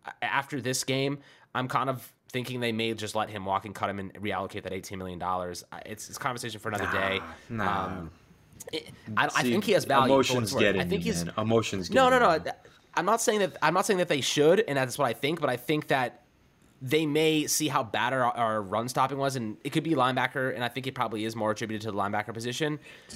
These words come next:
Speaker 1: But is there a better way, is there a better way to spend that eighteen million dollars? You know what I mean? I think that's what they
Speaker 2: Dude,
Speaker 1: have to
Speaker 2: I'm not
Speaker 1: ask
Speaker 2: gonna
Speaker 1: themselves.
Speaker 2: lie, though. Okay, I think that's a valid question. It's, it's the contract, right? It's the Gettleman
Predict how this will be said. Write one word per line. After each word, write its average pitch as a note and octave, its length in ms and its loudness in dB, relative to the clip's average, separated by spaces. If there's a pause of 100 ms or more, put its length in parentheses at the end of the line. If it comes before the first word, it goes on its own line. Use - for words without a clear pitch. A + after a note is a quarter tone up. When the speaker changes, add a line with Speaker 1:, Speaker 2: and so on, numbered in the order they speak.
(120)
Speaker 1:
But B2 220 0 (200)
is D3 140 0
there F3 120 6
a D#3+ 40 4
better C#3 320 4
way, C#3 340 0
is C3 120 -2
there E3+ 140 4
a F3 60 8
better B2 300 0
way A2 180 0
to A#2 80 -2
spend A2 300 -4
that G#2+ 60 -2
eighteen G#2 260 -6
million G2+ 220 -4
dollars? A2+ 520 -2 (340)
You A#2+ 80 -4
know C3 60 2
what - 20 0
I - 20 0
mean? C#3+ 140 -2
I C3 60 0
think C#3 140 -6
that's A#2 200 -4
what A#2+ 60 -6
they C#3+ 80 6
Speaker 2:
Dude, - 20 4
Speaker 1:
have - 80 0
to C3+ 60 4
Speaker 2:
I'm D#3+ 60 2
not F3 100 8
Speaker 1:
ask E3+ 80 0
Speaker 2:
gonna E3+ 120 4
Speaker 1:
themselves. A#2+ 260 8
Speaker 2:
lie, D3+ 100 6
though. E3 360 8 (300)
Okay, A2+ 440 6
I A#2 60 8
think B2+ 180 2
that's B2 220 6
a A2 40 -6
valid G2+ 340 6
question. F2 600 0
It's, A#2+ 280 0
it's B2+ 220 2
the - 60 2
contract, B2 520 2
right? G#2 100 2
It's - 140 -10
the G2+ 60 -10
Gettleman F#2 480 0